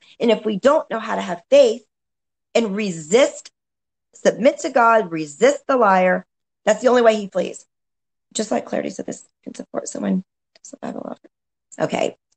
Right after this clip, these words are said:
Thank you. Glory to God. Um, anyway, I just love, I love everyone. And I'm, I'm a very sweet person and I love life. I just,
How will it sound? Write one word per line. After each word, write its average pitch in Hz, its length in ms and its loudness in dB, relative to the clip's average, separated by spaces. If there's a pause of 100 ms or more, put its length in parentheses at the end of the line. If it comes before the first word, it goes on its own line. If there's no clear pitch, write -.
Thank 165 200 0
you. - 120 -4
Glory 170 260 2
to 240 100 2
God. 170 520 0 (2750)
Um, 190 360 2 (500)
anyway, 180 500 4
I 240 80 2
just 240 240 -4
love, 190 640 4 (880)
I 214 60 0
love 233 180 6
everyone. 185 320 2
And 220 140 2
I'm, 233 220 0 (120)
I'm 247 160 2
a 240 60 0
very 285 420 4 (140)
sweet 277 480 -4
person 262 420 2
and 202 100 0
I 208 100 0
love 226 440 2
life. 240 380 2 (360)
I 190 60 -4
just, 240 500 0